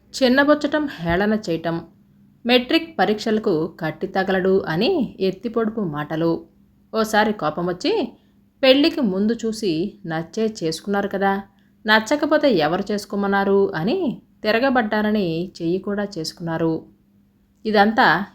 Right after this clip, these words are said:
ఇప్పుడా చెప్పటం? నీతో తిన్నగాలేడని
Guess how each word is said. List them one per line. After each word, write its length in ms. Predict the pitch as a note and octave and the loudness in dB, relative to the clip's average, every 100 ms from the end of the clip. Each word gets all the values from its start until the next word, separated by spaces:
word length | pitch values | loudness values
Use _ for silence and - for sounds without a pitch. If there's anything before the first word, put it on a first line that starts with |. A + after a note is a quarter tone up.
| - | -10
ఇప్పుడా 400 | E3+ - A3+ A#3+ - | -8 -2 0 0 -2
చెప్పటం? 400 | D3+ D3 A#3+ G4 - _ _ _ _ _ | -8 -4 -2 -2 -8 _ _ _ _ _
నీతో 460 | C4+ C#4 B3+ E3+ G#3 - G#3+ | 0 4 6 4 0 -8 -4
తిన్నగాలేడని 840 | G3+ A3 A#3+ B3+ B3 B3+ E4 A4+ | 0 0 2 2 2 0 -2 -4